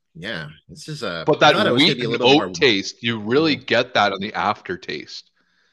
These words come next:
Speaker 1: Yeah, front palate, this thing's very sweet.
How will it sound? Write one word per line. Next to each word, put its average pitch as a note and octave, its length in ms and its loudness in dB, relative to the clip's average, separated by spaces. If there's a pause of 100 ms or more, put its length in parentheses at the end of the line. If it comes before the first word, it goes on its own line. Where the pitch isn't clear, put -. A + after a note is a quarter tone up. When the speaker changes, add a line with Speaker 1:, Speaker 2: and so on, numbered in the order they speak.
(2500)
Speaker 1:
Yeah, G2+ 120 -10
front - 240 -16
palate, F3 240 -4
this - 100 -10
thing's A#2+ 160 -8
very F#2 300 -10
sweet. D#2+ 420 -16